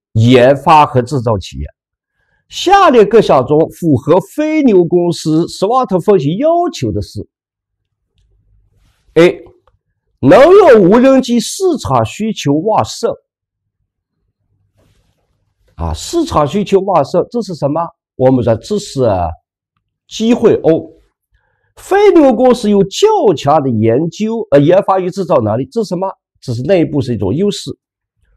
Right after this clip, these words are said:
应该加快业务发展，此为S T战略，对不对？当然不对，这应该是S O战略。B，能用无人机市场需求旺盛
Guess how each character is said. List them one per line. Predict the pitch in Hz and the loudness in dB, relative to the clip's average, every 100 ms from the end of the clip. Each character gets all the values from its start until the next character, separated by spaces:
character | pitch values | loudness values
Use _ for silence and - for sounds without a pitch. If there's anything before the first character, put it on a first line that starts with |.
| _ _ _ _ _ _ - | _ _ _ _ _ _ 0
应 | 156 220 | 2 4
该 | 208 | 2
加 | 202 311 311 330 330 | 2 2 4 4 2
快 | - 277 | 2 0
业 | 233 | 4
务 | 214 160 | 2 2
发 | 170 160 | 2 2
展， | 127 - | -2 -6
此 | - 139 | -6 -2
为 | 143 | 0
S | - 175 175 | 0 -2 -4
T | - 143 | -10 -6
战 | 123 87 | -6 -6
略， | 80 - _ _ | -10 -16 _ _
对 | - 202 | 0 0
不 | |
对？ | 170 165 | 0 -4
当 | - 214 214 | -4 -4 -2
然 | 165 - | -2 -4
不 | 104 | -4
对， | 113 - | -4 -6
这 | 165 | -4
应 | 175 160 | -2 -2
该 | 143 | -2
是 | - | -6
S | - 147 165 220 | -2 -2 -2 -8
O | 226 | -10
战 | - 156 85 | -6 -8 -8
略。 | 87 _ _ _ _ _ _ _ _ _ _ _ _ - | -14 _ _ _ _ _ _ _ _ _ _ _ _ -2
B， | 180 - _ _ _ _ _ | -2 -4 _ _ _ _ _
能 | 120 196 311 | 2 6 6
用 | 349 311 | 6 4
无 | 269 | 4
人 | 330 339 | 4 2
机 | 339 302 | 2 0
市 | - 302 | 0 -8
场 | 214 190 | -2 -2
需 | 180 294 277 | 0 -4 -4
求 | 247 | -2
旺 | 233 208 160 | -2 -2 -2
盛 | 170 | -4